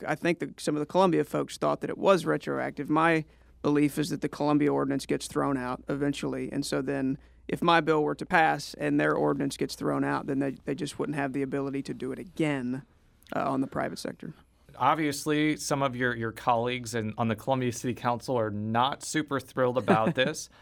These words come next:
Speaker 2: We're actually gonna hear a clip from actually my former councilwoman, uh, Laura Nauser, who didn't really feel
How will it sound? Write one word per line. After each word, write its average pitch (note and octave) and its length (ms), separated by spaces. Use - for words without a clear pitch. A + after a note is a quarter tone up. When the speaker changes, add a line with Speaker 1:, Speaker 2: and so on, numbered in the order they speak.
Speaker 2:
We're C#3 200
actually E3 260
gonna D3+ 160
hear C3+ 180
a B2 60
clip C#3+ 340
from B2 300
actually D3+ 400
my A2+ 160
former D#3 400
councilwoman, A#2+ 840
uh, G2 180
Laura A#2 340
Nauser, A#2 540
who C#3 400
didn't G3+ 300
really E3 340
feel D3 600